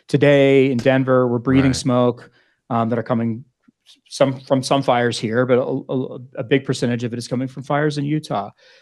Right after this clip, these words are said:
Speaker 1: uh, that are burning over there and, uh, coming across here. Um, you know, in Oklahoma, we used to get, um, the smog in the air at our national parks came from big coal fire power plants in Texas.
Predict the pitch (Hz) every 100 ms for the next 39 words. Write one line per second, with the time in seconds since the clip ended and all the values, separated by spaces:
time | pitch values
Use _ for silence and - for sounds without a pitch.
0 | _ - 113 110 110 113 120 113 120 120
1 | 113 113 113 113 110 113 - 107 107 107
2 | 107 113 117 101 101 101 - 107 104 110
3 | 104 - 139 135 131 131 - _ _ _
4 | 120 113 110 110 110 - _ _ _ -
5 | 110 117 143 - 120 117 117 139 143 147
6 | 127 131 131 - 123 127 127 135 - _
7 | 123 120 120 120 120 123 - - - -
8 | 139 113 - 123 131 131 127 131 127 127
9 | 131 135 127 123 127 123 131 - 131 127
10 | - 123 123 135 127 131 - - 123 -
11 | 123 117 131 127 - 143 135 - 131 127
12 | 143 - 165 - 80 -